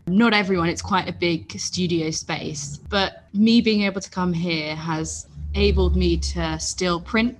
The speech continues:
with Ben and Craig. We've been quite busy still over the Carousel because people still need to print. They've got jobs to do and we can't print from our homes. They're massive machines, <laughs> Riso, Riso printers. So it's been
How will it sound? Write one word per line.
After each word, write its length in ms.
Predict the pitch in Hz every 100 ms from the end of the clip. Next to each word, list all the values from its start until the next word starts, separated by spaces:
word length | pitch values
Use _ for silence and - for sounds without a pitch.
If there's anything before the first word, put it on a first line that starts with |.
| -
with 380 | 214 214 - - -
Ben 180 | 214
and 140 | 220 208
Craig. 460 | 214 214 240 277 -
We've 180 | 220 220
been 180 | 254 269
quite 260 | 262 208 -
busy 360 | 196 202 254
still 260 | 247 220 214
over 200 | 208 190
the 120 | 190
Carousel 560 | 196 190 190 190 202 214
because 260 | 214 175
people 260 | - 190 175
still 260 | - 196
need 160 | 185 175
to 60 | -
print. 360 | - 185 240 - -
They've 140 | 170
got 220 | 165 -
jobs 500 | - 185 185 - -
to 140 | - 185
do 380 | 175 165 170 185
and 200 | 156 165
we 120 | 170 170
can't 360 | - 190 -
print 280 | - 175 -
from 180 | 185 160
our 140 | 156
homes. 460 | 165 147 135 131 -
They're 240 | 151 151 202
massive 760 | 202 214 180 - 185 180 185 - 208 - 208
machines, 800 | 202 - - 156 143 208 - -
<laughs> 40 |
Riso, 500 | 190 185 202 170 165 - - - - -
Riso 280 | 202 190 180
printers. 440 | 175 165 175 170
So 320 | - 196 196 - -
it's 180 | 214 -
been 500 | 226 220 208 190